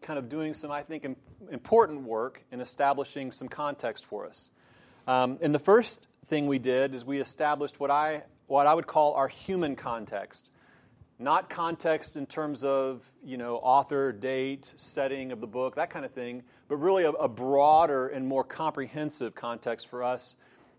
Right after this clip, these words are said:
as, as sons and daughters of Adam,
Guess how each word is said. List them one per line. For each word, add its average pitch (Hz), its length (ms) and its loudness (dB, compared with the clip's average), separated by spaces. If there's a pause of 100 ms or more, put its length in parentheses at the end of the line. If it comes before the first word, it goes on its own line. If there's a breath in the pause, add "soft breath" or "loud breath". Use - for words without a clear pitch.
as, 123 640 -2 (640 soft breath)
as 120 240 -2
sons 190 380 2
and 170 100 -2
daughters 151 340 4
of 120 60 -8
Adam, 110 380 0